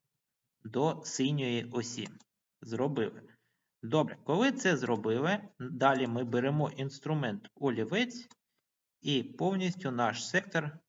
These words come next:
малюємо, щоб він у нас став залитий. Зробили. Добре, ось так у нас має вийти. Далі ми з вами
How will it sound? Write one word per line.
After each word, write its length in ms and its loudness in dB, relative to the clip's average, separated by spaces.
малюємо, 520 0
щоб 280 -6
він 180 -2
у 60 -6
нас 240 -6
став 300 0
залитий. 640 -4
Зробили. 600 0
Добре, 320 -2
ось 200 -2
так 260 4
у 40 -4
нас 280 -4
має 280 0
вийти. 460 -6
Далі 300 8
ми 200 6
з 80 0
вами 500 4